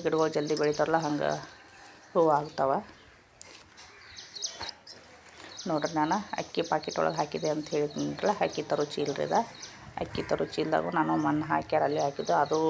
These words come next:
ಚೀಲದಾಗೂ ಗಿಡಗಳು ಎಷ್ಟು ಚಂದ ಬೆಳ್ದೈತೆ ನೋಡ್ರಿ ಅದು.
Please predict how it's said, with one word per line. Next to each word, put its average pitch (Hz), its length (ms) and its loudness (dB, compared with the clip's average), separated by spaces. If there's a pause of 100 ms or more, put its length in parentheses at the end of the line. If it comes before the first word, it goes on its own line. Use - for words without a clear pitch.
(220)
ಚೀಲದಾಗೂ 156 380 2 (100)
ಗಿಡಗಳು 147 360 2 (560)
ಎಷ್ಟು 165 160 -4
ಚಂದ 147 220 2
ಬೆಳ್ದೈತೆ 143 340 0
ನೋಡ್ರಿ 135 240 -2
ಅದು. 147 160 2